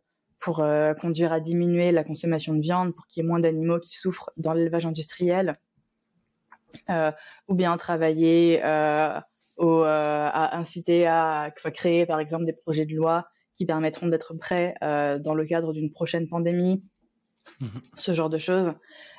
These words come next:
Speaker 1: Et ensuite, du coup, fonder parfois des organisations ou des, des entreprises, euh, avec un but, euh, avec un but altruiste.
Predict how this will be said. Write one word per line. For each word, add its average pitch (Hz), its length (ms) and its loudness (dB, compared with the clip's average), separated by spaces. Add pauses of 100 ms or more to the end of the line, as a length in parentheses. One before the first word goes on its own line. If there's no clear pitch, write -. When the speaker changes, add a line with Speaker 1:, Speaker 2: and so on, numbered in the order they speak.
(100)
Speaker 1:
Et 185 120 0
ensuite, 185 300 0
du 170 140 -2
coup, 202 160 -2
fonder 190 400 0
parfois 175 760 0
des 165 280 2
organisations 180 1300 0
ou 170 120 -2
des, 156 400 2
des 160 240 -2
entreprises, 170 640 0 (460)
euh, 160 180 0
avec 180 460 0 (180)
un 165 120 0
but, 180 540 -4
euh, 143 680 0
avec 160 260 0
un 156 100 -2
but 156 300 -4
altruiste. 156 720 -2